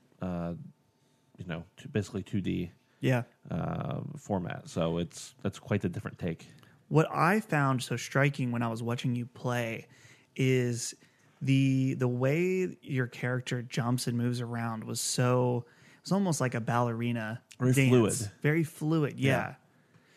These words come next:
Speaker 2: So tell me a little bit more about that. Was it hard to, 'cause it was like you're doing front flips and, like, shooting two people at the same time. Did it, did it feel natural? Because it looks complicated.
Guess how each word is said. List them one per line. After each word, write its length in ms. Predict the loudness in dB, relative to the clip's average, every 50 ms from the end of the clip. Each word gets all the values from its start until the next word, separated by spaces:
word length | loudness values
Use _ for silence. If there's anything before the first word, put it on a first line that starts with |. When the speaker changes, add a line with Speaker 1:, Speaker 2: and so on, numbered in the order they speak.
| _ _
Speaker 2:
So 500 | -2 4 6 8 8 8 8 6 4 2 -2 -4
tell 120 | -4 -2
me 120 | 0 0 2
a 40 |
little 300 | 2 2 2 2 2 0
bit 400 | 2 4 4 4 4 2 -2 -4
more 480 | -2 2 4 4 6 6 6 4 4 2
about 320 | 2 4 4 4 4 4
that. 220 | 2 2 2 2 2
Was 160 | 0 0 0
it 80 | -2 -2
hard 600 | -4 -8 -4 -2 0 2 2 2 2 2 0 0
to, 120 | -2 -4
'cause 180 | -2 0 0 0
it 60 | 0
was 160 | 0 -2 -2
like 220 | -4 -4 -6 -8 -12 -18 -20 -14 -2 2
you're 100 | 4 6
doing 240 | 6 6 4 2
front 340 | -4 0 2 4 4 4 2
flips 380 | 0 2 4 4 4 4 2 -2
and, 140 | -2 -2 -4
like, 200 | -4 -6 -6 -4
shooting 420 | -2 2 4 4 4 4 2 -2
two 180 | 0 0 0 2
people 260 | 4 4 4 4 4 2
at 60 | 2
the 80 | 2
same 280 | 2 2 4 4 4 4
time. 320 | 2 0 0 2 2 2
Did 160 | 2 2 0 -2
it, 80 | -2 -6 -14 -20 -8 -4
did 100 | -2 -2
it 100 | -2 -2
feel 540 | -4 -2 0 2 4 4 4 4 2 2 -2 -6 -12 _
natural? 520 | 0 0 0 2 0 0 2 2 2 4 4
Because 220 | 2 2 2 2 0
it 100 | 0 0
looks 400 | 2 2 2 2 2 0 -2 -2
complicated. 840 | -4 -6 -4 -2 -2 -2 0 -2 -4 -4 -6 -8 -8 -8 -10 -12